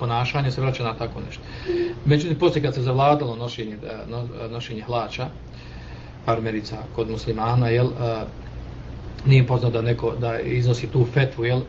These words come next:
da je haram nositi muškarcu, e, džins hlače, odnosno, e, normalno ovdje se vraća na to ako su hlače dovoljno široke. Znači, nema smisla da se nosi bilo koje hlače ako su dovoljno široke da ne oslikavaju,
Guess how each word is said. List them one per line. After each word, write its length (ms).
da 160
je 200
haram 400
nositi 240
muškarcu, 500
e, 300
džins 320
hlače, 400
odnosno, 580
e, 200
normalno 400
ovdje 140
se 100
vraća 260
na 120
to 120
ako 200
su 140
hlače 260
dovoljno 480
široke. 500
Znači, 220
nema 160
smisla 260
da 60
se 60
nosi 160
bilo 180
koje 160
hlače 260
ako 140
su 100
dovoljno 420
široke 400
da 120
ne 60
oslikavaju, 720